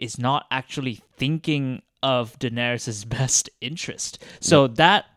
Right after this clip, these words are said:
Speaker 1: that aspect of it, I don't like. The other aspect is just that it's so cheesy. It's so, y-, like,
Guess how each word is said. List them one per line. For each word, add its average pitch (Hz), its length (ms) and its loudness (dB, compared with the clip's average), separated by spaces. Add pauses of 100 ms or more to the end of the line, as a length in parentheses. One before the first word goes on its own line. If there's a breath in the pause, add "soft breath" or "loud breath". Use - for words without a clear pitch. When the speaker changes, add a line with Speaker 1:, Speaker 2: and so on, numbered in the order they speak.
(300)
Speaker 1:
that 156 340 4
aspect 113 460 -4
of 104 120 -14
it, 107 100 -12
I 110 100 -4
don't 98 220 -10
like. 87 300 -12 (260 loud breath)
The 135 240 -2
other 151 220 4
aspect 139 460 0
is - 180 -10
just - 360 -4 (340 loud breath)
that 135 180 4
it's 123 180 -2
so 135 580 4 (100)
cheesy. 127 840 -2
It's 117 260 -10
so, 143 560 4 (300 loud breath)
y-, 147 80 -16 (340)
like, 143 380 -6